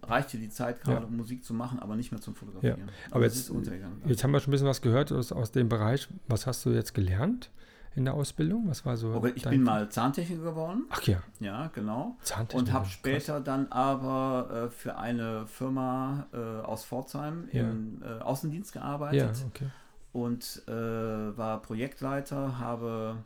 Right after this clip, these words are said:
Speaker 1: äh, meine Kollegen ausgebildet in bestimmten
Speaker 2: Hm.
Speaker 1: Themenbereichen.
Speaker 2: Mhm.
Speaker 1: Hab dafür übrigens auch fotografieren müssen.
Speaker 2: Ach ja,
Speaker 1: Und zwar
Speaker 2: cool.
Speaker 1: Makrofotografie und
Speaker 2: Ach ja.
Speaker 1: Mikroskopfotografie gemacht. Genau.
Speaker 2: Muss man auch erstmal kennen.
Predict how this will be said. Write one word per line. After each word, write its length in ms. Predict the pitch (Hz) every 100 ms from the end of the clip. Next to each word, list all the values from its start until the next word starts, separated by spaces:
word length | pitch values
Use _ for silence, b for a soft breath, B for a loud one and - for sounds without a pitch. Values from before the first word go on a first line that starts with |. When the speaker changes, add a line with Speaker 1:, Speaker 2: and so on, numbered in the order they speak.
| - b b b b b b
Speaker 1:
äh, 240 | 107 107 107
meine 240 | 110 110
Kollegen 360 | 110 117 131 143
ausgebildet 680 | - 135 - 117 131 135 -
in 160 | 107
bestimmten 360 | 110 110 101 -
Speaker 2:
Hm. 60 | -
Speaker 1:
Themenbereichen. 720 | 139 143 123 127 135 - 123
Speaker 2:
Mhm. 180 | 170 214
Speaker 1:
Hab 140 | 247
dafür 180 | - 123
übrigens 160 | 113 107
auch 160 | 135
fotografieren 580 | - 151 151 147 160 151
müssen. 340 | 147 151 - 202
Speaker 2:
Ach 100 | 147
ja, 100 | 180
Speaker 1:
Und 60 | 147
zwar 160 | 139
Speaker 2:
cool. 60 | 107
Speaker 1:
Makrofotografie 880 | 123 - 160 - 147 147 143 151 156
und 200 | 113 117
Speaker 2:
Ach 80 | 131
ja. 60 |
Speaker 1:
Mikroskopfotografie 800 | 123 131 160 - 147 143 139 147
gemacht. 320 | 147 147 156 -
Genau. 140 | 117
Speaker 2:
Muss 160 | 123 -
man 140 | 147
auch 120 | 151
erstmal 240 | 151 185 196
kennen. 220 | 143